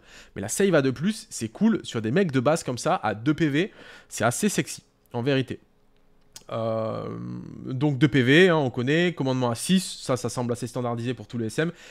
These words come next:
et l'objectif sécure à un, c'est la Purgation Squad, hein, donc c'est les porteurs d'armes lourdes. Euh, donc, euh, jusqu'ici, rien de, euh,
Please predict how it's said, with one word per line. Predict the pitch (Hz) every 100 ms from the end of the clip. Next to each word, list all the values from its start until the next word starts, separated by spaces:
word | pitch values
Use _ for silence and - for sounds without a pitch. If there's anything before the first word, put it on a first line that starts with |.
| -
et | 135
l'objectif | 143 123 127 - -
sécure | 123 - 110 -
à |
un, | 147 170
c'est | -
la | 107
Purgation | - 120 123 117
Squad, | 113 175 165
hein, | 123
donc | 113
c'est | 113
les | 107
porteurs | 127 - 123
d'armes | 117 113
lourdes. | 123 175 147 - - - - - 110
Euh, |
donc, | 110 113 127
euh, | 113 110
jusqu'ici, | 104 113 - 113 - 151
rien | 123 131
de, | 127
euh, | 123 117 110 110 110 110